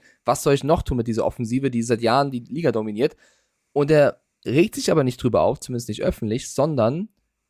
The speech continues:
geht es an und versucht, was zu verändern. Denn das, was Einzige, was ihm vielleicht vorgeworfen werden könnte, ja, und das betone ich jetzt wirklich könnte,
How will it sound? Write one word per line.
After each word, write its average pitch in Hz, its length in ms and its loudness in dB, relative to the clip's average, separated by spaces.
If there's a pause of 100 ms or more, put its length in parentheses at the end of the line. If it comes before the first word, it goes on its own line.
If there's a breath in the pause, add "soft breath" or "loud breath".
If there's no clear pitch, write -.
(200)
geht 143 180 -2
es - 200 -4
an 135 300 0
und - 180 -8
versucht, 135 280 -4
was 143 100 -4
zu 143 80 -4
verändern. 127 500 -2
Denn 143 360 -2
das, 143 200 -2
was 147 200 -4
Einzige, 131 580 -2
was 110 200 -4
ihm 120 500 -6
vielleicht 127 340 -2
vorgeworfen 139 720 2
werden 117 320 0
könnte, 160 640 0 (180)
ja, 107 120 0
und 120 80 0
das - 180 -6
betone - 400 0
ich 120 60 -2
jetzt 123 160 -4
wirklich 120 300 -2
könnte, 156 440 2